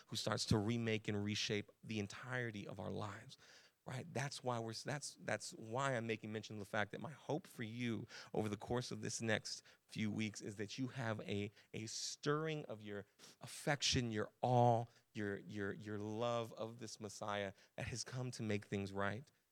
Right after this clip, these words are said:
that has come to bring beauty into the world in the midst of darkness. Let's pray. Father, thank you so much for, thank you for you.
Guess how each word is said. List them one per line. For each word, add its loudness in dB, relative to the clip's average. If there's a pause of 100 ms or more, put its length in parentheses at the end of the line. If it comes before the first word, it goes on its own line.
that -4
has -2
come -2
to -4
bring 2
beauty -2
into -6
the -6
world -2 (380)
in 4
the 6
midst 4
of -2
darkness. -6 (1080)
Let's -2
pray. -2 (560)
Father, 8
thank 2
you -4
so 0
much -4 (160)
for, 2 (3250)
thank -2
you -6
for -10
you. -2